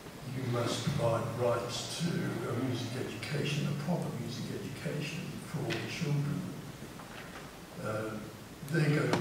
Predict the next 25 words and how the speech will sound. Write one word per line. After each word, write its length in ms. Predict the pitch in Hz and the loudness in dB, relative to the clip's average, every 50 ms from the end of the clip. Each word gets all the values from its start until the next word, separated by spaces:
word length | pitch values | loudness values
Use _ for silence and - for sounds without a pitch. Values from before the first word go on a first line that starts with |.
| 117 123 | 4 2
look 160 | 131 131 127 | 2 0 0
to 160 | 123 - - - | -2 -2 0 0
their 240 | 120 117 117 113 - - | 0 0 0 -2 -2 -2
budgets. 720 | - - - - - - - - - - - - - - - - - - - - - - - - - - - - - 113 | -2 -2 -2 -2 -2 -4 -4 -4 -4 -4 -4 -6 -6 -8 -10 -12 -12 -12 -14 -14 -14 -14 -14 -14 -14 -14 -14 -12 -8 -6
And 360 | 113 113 113 107 110 107 110 110 - - - - - 120 - | -4 -2 -2 -2 -2 -2 -4 -4 -4 -6 -8 -8 -8 -2 2
the 80 | 135 | 4
basis 420 | 127 127 139 - - - - - - | 6 6 6 4 4 2 2 2 2
of 160 | - - 113 | 2 2 2
my 100 | - - | 0 0
persuasion 1000 | - - - - - - - 143 151 156 156 - - - - - - - - - - - - - - - - - - - - - - - - - 131 120 120 | 0 -2 -2 -2 0 2 6 8 8 8 8 8 6 4 2 2 0 2 2 0 0 0 -2 -4 -6 -10 -10 -12 -12 -12 -14 -14 -14 -12 -10 -6 -4 -2 -2
is, 340 | 117 110 - - - - 120 | -2 -2 -2 -2 -2 -2 -2
uh, 260 | 117 117 113 - - - - - 110 | -2 0 -2 -2 -2 -2 -2 -2 -2
well, 100 | 110 - - - - | -2 -2 -2 -2 0
first 280 | - 170 165 - - - | 0 2 2 2 0 -2
of 120 | - - | -2 0
all, 300 | - 135 135 131 147 143 139 - | 0 0 2 2 2 0 0 -2
I 20 | - | -2
suppose, 640 | - - - - - - - - - - - - - - - - - | -4 -4 -4 -4 -4 -4 -4 -4 -4 -4 -4 -4 -6 -8 -8 -8 -8
the, 60 | - - | -6 -4
the, 560 | - - - - - - - - 107 107 110 - - - | -2 -2 -2 -4 -4 -6 -8 -6 -6 -6 -4 -4 -4 -4
uh, 380 | - 101 98 101 104 113 113 120 | -4 -4 -4 -4 -2 -2 -2 0
belief 360 | 127 127 131 127 - - - - - - - - - - - - - - | 0 2 2 2 0 0 -2 -4 -6 -6 -10 -10 -10 -10 -12 -10 -6 -2
of 280 | 107 107 113 110 110 110 - - | -2 0 0 0 -2 -2 -4 -2
the 100 | 113 113 107 98 95 - 127 | -2 -2 0 0 0 2 2
music, 320 | 131 - - - - - | 2 2 2 2 0 0